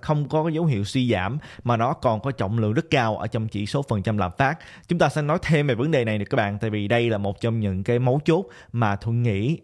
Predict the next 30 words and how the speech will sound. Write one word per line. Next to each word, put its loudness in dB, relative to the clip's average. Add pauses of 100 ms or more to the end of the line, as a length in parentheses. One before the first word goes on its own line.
(160)
Chủ 0
tịch 0
John 0
Powell 0
đang 0
chờ 0
đợi. 0 (260)
Chứ 2
còn 2
phần -2
lớn 2
là 2
những 0
mặt -2
hàng 0
thì, -2
à, 0
các -2
bạn 0
thấy -2
là 2
có 0
một -2
vài 2
ngoại 0
lệ, 0
chứ -6
còn 0
phần -2
lớn 0